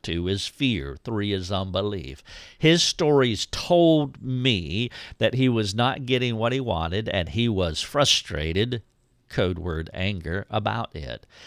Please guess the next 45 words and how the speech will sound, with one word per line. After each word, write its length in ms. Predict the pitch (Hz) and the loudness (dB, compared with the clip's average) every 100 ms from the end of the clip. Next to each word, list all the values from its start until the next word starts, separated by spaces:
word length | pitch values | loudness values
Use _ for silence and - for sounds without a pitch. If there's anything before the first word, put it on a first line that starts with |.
| - - | -20 -10
James 560 | 110 98 123 139 139 113 | -4 2 4 4 0 -4
called 460 | - 123 113 98 95 | -2 2 2 2 0
this 300 | 95 98 - | 0 -2 -4
the 160 | 95 | -4
war 600 | 73 76 87 95 95 92 | -4 -2 2 4 4 0
within. 800 | 92 90 87 98 87 71 - - - - - _ _ _ _ _ _ - - - | -2 -4 -4 -4 -4 -6 -12 -16 -18 -20 -20 _ _ _ _ _ _ -20 -18 2
Warfare 680 | 127 190 208 - 135 120 110 | 8 8 6 4 6 8 6
was 200 | 101 - | 2 -2
happening 760 | - 120 120 - 101 92 90 90 | 0 2 2 0 -4 -2 -4 -2
on 220 | 110 101 | -2 0
the 120 | 98 - | -2 0
inside, 920 | 107 104 90 - 98 95 73 62 85 | -2 -2 -4 -2 -2 -2 -4 -6 -6
and 180 | - 107 | -2 0
it 140 | 117 127 | 0 2
was 200 | 120 107 | 2 0
incumbent 640 | 98 - - 196 104 95 | -4 -4 -2 0 0 0
upon 380 | 98 123 107 101 | 0 0 -2 -2
me 240 | 127 101 | -2 -4
to 100 | - | -4
draw 240 | 95 98 | -2 0
attention 480 | 98 - 139 139 90 | 0 -2 -6 -6 -10
to 180 | - - | -10 -12
it. 300 | 73 - - _ _ _ _ - - - | -10 -12 -16 _ _ _ _ -20 -10 4
To 120 | 147 | 6
merely 340 | 143 160 139 | 10 10 8
listen 680 | 107 113 127 143 - 147 151 | 6 6 6 6 2 2 4
at 140 | 127 95 | 2 2
a 100 | 85 | 0
surface 680 | - 127 120 - 117 - 110 | 0 2 2 2 -2 -2 0
level 500 | 98 95 104 117 107 | 2 4 2 0 2
would 200 | 98 95 | 0 0
not 260 | 104 101 | 0 0
help 300 | - 147 - | 0 -2 -2
my 320 | - 101 80 80 | -4 -4 -2 -4
friend. 500 | - 98 107 80 95 | -6 -4 -2 -2 -4
It 60 | |
would 140 | 104 104 | -2 0
not 180 | 98 | 0
be 100 | 92 | 0
transformative. 1040 | 85 - 73 - - 143 147 143 - 135 123 | -4 -4 -6 -8 2 2 2 -2 0 -2 0
It 100 | 92 | -2
would 160 | - | -2
not 200 | 98 87 | -4 -2
be 140 | 90 85 | -2 -4
redemptive 840 | 90 87 82 123 120 - 123 110 | -2 -4 -2 -2 -2 -4 -4 -4